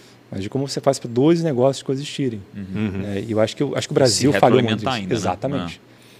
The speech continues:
Speaker 1: Como que o digital pode trazer
Speaker 2: Uhum.
Speaker 1: informação pra T V, como que a T V pode trazer informação
Speaker 3: Sim,
Speaker 1: pra papel.
Speaker 3: integração.
Speaker 1: É,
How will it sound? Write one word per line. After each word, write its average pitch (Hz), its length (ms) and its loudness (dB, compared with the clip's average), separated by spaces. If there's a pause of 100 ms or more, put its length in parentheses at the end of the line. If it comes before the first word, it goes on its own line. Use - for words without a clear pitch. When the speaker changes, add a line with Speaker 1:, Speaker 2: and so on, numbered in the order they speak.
(120)
Speaker 1:
Como 180 220 0
que - 100 2
o 170 60 6
digital 135 400 4
pode 175 340 4
trazer 127 200 0
Speaker 2:
Uhum. 120 60 -2
Speaker 1:
informação 117 440 -6
pra 104 100 -12
T 120 120 -4
V, 113 220 0
como 131 160 -6
que 123 80 -8
a 123 40 -4
T 117 100 -6
V 104 140 -4
pode 113 240 -2
trazer 104 140 -8
informação 110 340 -6
Speaker 3:
Sim, 151 80 0
Speaker 1:
pra 135 100 2
papel. 127 200 0
Speaker 3:
integração. 107 600 -2 (240)
Speaker 1:
É, 104 360 -10